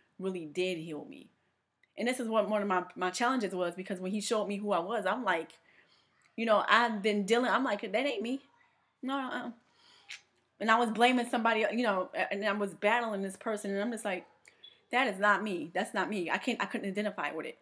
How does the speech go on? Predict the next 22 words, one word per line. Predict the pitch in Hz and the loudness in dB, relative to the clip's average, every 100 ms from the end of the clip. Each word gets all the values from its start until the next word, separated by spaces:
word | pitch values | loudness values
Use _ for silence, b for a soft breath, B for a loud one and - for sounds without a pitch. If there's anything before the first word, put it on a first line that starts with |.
| _ b b b - | _ b b b -8
I | |
couldn't | - 202 196 | -4 -2 -2
identify | 202 208 208 185 | -2 -2 -2 -2
with | 175 175 | -2 -4
that | - | -6
person | - 190 190 - - - _ _ _ _ _ _ _ _ _ _ _ _ | -6 -6 -8 -12 -16 -20 _ _ _ _ _ _ _ _ _ _ _ _
because | 196 208 | -4 0
I | 190 | 2
look | 190 185 | 2 0
nothing | 196 190 | -2 -2
like | 180 175 | -4 -2
that | 165 | -4
person | - 175 165 | -6 -8 -8
right | 165 - | -10 -10
now. | 151 - _ _ _ _ _ _ _ _ _ _ _ _ _ _ _ _ _ _ _ _ - | -14 -18 _ _ _ _ _ _ _ _ _ _ _ _ _ _ _ _ _ _ _ _ -4
I | 185 | -2
couldn't | 226 196 190 | 0 -2 0
identify | 196 220 - 147 | 0 0 -2 -4
with | 151 139 | -4 -6
it, | 180 | -2
and | 175 | -2
I'm, | 165 | -2